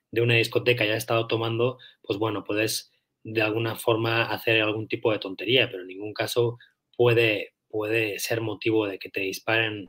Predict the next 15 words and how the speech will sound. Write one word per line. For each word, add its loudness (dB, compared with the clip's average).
con, -6
con -8
armas -6
de -4
alto -8
poder -8
como -10
son -10
las -8
que -14
manejan -8
los, -10
los -14
militares, -2
¿no? -8